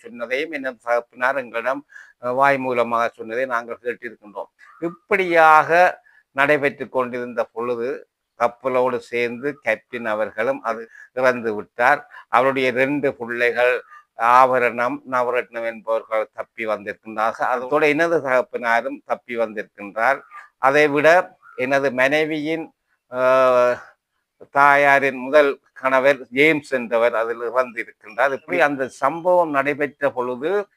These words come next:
இவர்கள் கடலில் மூன்று நாட்களாக மிதந்து கொண்டிருக்கின்றார்கள். தண்ணீரும் இல்லை, உணவும் இல்லை, வெறும் அந்த கப்பலில் உள்ள குண்டு தாக்குதலால் உடைந்து போன பலகைகளில் தான் இவர்கள் ப-, அஹ், மிதந்திருக்கின்றார்கள்.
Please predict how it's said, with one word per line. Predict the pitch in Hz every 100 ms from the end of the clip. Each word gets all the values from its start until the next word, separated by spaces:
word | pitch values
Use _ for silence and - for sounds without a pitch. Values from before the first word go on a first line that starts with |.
| -
இவர்கள் | 143 175 175 202
கடலில் | - 160 160 170 202
மூன்று | 175 185 202 208 180
நாட்களாக | 160 143 143 - 131 127 139 180
மிதந்து | 160 147 135
கொண்டிருக்கின்றார்கள். | - 123 120 110 _ - 117 113 120 135 160 - - - -
தண்ணீரும் | 143 147 147 143 135
இல்லை, | 131 127 151 170
உணவும் | 151 139 135 135
இல்லை, | 131 123 135 165
வெறும் | 139 143 156 170 - _ _ _
அந்த | 117 123
கப்பலில் | - 135 135 _ 185 180 165
உள்ள | 165 165
குண்டு | 160 160 143
தாக்குதலால் | 147 143 135 135 135 147
உடைந்து | 135 127 131 127 120
போன | 123 123
பலகைகளில் | 107 117 127 135 135 127 123 113
தான் | 139 151
இவர்கள் | 139 127 123 131 -
ப-, | 123 110 - - -
அஹ், | 120 123 120
மிதந்திருக்கின்றார்கள். | 139 170 170 151 120 - 117 120 120 123